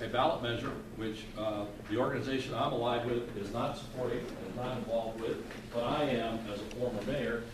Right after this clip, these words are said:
and that is Proposition B, which says that any place on the waterfront that a developer seeks to go above the height limit,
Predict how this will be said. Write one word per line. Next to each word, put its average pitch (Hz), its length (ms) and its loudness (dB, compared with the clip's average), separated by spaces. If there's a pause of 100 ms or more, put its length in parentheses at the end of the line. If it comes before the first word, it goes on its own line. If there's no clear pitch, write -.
(100)
and 113 100 -2
that 175 140 4
is - 80 0
Proposition 156 680 0
B, - 340 6 (340)
which 123 120 4
says - 600 6 (280)
that 135 260 4
any 226 300 6
place 165 460 2 (100)
on 147 180 0
the 139 60 2
waterfront 139 720 4 (800)
that 135 300 4
a 127 160 6
developer 170 560 6
seeks - 380 2
to 160 80 2
go 151 340 8
above - 520 6
the 175 80 2
height 175 260 4
limit, - 180 0